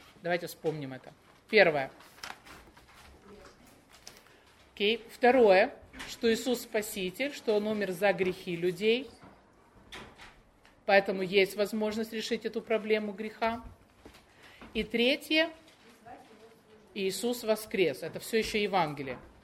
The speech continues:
Это все еще Евангелие. Иисус воскрес. Почему без воскресения Иисуса Христа Евангелие невозможно и неполноценно?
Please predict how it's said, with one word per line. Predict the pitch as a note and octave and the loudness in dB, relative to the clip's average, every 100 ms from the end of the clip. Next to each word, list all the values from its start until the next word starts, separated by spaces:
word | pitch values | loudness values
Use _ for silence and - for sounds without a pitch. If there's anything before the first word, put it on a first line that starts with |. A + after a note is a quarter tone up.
| _ - _ | _ -20 _
Это | F3+ | -16
все | - A#3+ | 0 0
еще | A#3+ A#3 | 0 -4
Евангелие. | G#3 F3 D3+ C#3 C3+ - | -2 -4 -4 -10 -14 -8
Иисус | F#3+ F#3+ C4 C4 | -8 -4 -4 -2
воскрес. | A#3+ A3+ G#3+ E3+ C3 - - - | -2 -2 -2 -2 -2 -10 -20 -12
Почему | G#3+ - D4 E4 | -10 -4 -2 0
без | A#3+ C#4 | 2 0
воскресения | B3 A#3+ A#3+ A3+ A#3+ A3+ G3+ | 2 -2 -4 -4 0 0 -2
Иисуса | F#3+ A3 G3 | -6 -8 -6
Христа | G3 F#3+ F3+ - C#4 | -6 -4 -6 2 4
Евангелие | A#3+ F#3+ G#3 A#3 G#3 F#3 F3 | 4 0 -2 -2 -2 -2 -2
невозможно | F3+ G3 F#3+ G3 - _ - F#3+ F3+ G#3 A#3 A#3+ G3+ | -2 -2 -4 -6 -20 _ -2 0 0 0 0 0 -2
и | F3+ | -2
неполноценно? | F#3+ F#3 F3+ F3 F3 - F#3 C#3+ C3 | -4 -2 -2 0 -4 -2 0 0 -4